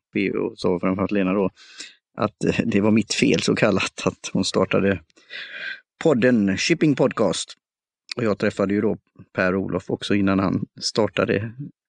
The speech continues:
podden, eh, Logistikpodden. Så det är roligt att de, eh, också som du säger tuggar på,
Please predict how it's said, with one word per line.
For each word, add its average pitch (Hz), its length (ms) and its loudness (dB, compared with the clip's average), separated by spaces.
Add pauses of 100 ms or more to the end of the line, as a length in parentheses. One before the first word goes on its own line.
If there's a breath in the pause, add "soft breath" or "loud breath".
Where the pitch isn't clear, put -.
(120)
podden, 117 360 4
eh, 104 720 2
Logistikpodden. 107 800 2 (1000)
Så 117 100 2
det 123 80 6
är 143 60 6
roligt 156 320 4
att 120 120 2
de, 127 240 4
eh, 123 280 2 (500 loud breath)
också 135 260 0
som - 140 4
du 156 60 4
säger 135 160 4
tuggar 165 400 4
på, 101 300 -2